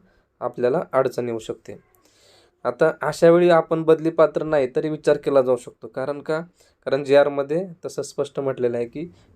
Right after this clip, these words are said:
ज्यांची सेवा ही त्या शाळेमध्ये पाच वर्ष झाली नसेल अशा शिक्षकांचाही त्या ठिकाणी विचार केला जाईल. पण अशा जर शाळा जर, म्हणजे हा जो डिफिकल्ट एरिया जे असतो राऊंड, तर त्या ठिकाणी जागा रिक्त राहिल्या तरच तो घेतला जाईल किंवा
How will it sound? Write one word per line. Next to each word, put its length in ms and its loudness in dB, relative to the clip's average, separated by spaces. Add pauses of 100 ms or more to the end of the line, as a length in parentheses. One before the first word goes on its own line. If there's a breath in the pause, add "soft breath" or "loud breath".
ज्यांची 280 -8
सेवा 360 4
ही 200 -6
त्या 200 -6
शाळेमध्ये 460 -4
पाच 280 2
वर्ष 240 -4
झाली 280 -2
नसेल 440 -4 (480 soft breath)
अशा 260 -2
शिक्षकांचाही 720 0
त्या 160 -2
ठिकाणी 500 -6
विचार 300 -2
केला 240 -4
जाईल. 260 -4 (640 soft breath)
पण 280 4 (100)
अशा 240 -2
जर 140 0
शाळा 340 2
जर, 220 2 (1000)
म्हणजे 200 -10
हा 140 0
जो 120 0
डिफिकल्ट 480 -2
एरिया 560 0
जे 140 -4
असतो 320 -4
राऊंड, 260 -2 (360 soft breath)
तर 100 -10
त्या 100 2
ठिकाणी 440 -4 (340)
जागा 280 0
रिक्त 240 -6
राहिल्या 380 -6
तरच 200 -8
तो 280 -14 (100)
घेतला 320 -8
जाईल 300 -6
किंवा 220 -8